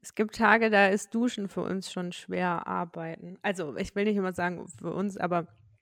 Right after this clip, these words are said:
für manche von uns. Ich hatte gestern so einen Tag, da musste ich morgens erstmal sämtliche Kräfte <laughs> sammeln, um irgendwie duschen zu können und Haare zu waschen.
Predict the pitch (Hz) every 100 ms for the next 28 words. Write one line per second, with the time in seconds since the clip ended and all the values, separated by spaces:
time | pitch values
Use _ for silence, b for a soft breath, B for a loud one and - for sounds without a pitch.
0 | _ _ _ _ - 190 190 208 185 -
1 | 175 180 190 185 202 190 175 196 185 180
2 | 175 175 175 185 185 - 180 175 175 190
3 | 196 202 190 185 190 196 - 190 - 185
4 | 185 208 196 196 190 190 - 202 - 196
5 | 214 208 220 226 208 214 220 220 202 190
6 | 254 302 214 - - - - 190 226 247
7 | B B B B B - 302 285 - 311
8 | 302 226 202 202 190 196 254 277